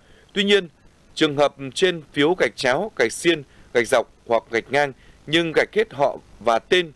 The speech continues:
của người ứng cử thì vẫn được tính là phiếu hợp lệ. Trường hợp người ứng cử có hai tên, tên khai sinh, tên thường gọi, hoặc có chức vị pháp danh, pháp hiệu theo tôn giáo,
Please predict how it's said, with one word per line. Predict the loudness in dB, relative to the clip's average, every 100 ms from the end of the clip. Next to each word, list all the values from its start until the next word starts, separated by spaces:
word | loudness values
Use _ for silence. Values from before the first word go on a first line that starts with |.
| -8
của | -2
người | 0
ứng | 0
cử | 0 0 -2 _ -20 -4
thì | -2
vẫn | 0 0
được | 0 0
tính | -2 -2 -6 -4
là | 0 0 -2
phiếu | -2 0
hợp | 0 2
lệ. | 0 -2 _ _ _ _ -20 -20 _
Trường | 0 2
hợp | 2 0
người | 0
ứng | -2
cử | 0 0 2
có | -2
hai | -2 -2
tên, | 0 0 -2 -14 _ -4
tên | -2
khai | -2
sinh, | 0 -2 -2 -10 _ -4
tên | -2
thường | 0 0
gọi, | 2 0 -2 _ _ -2
hoặc | 0
có | 0 -2
chức | -4 -4
vị | -4
pháp | -2 -2 -2
danh, | 0 -2 -2 -14 _ _ -20 _ -2
pháp | 0 2
hiệu | 2 2 -2
theo | -4
tôn | 0 -2
giáo, | 0 0 0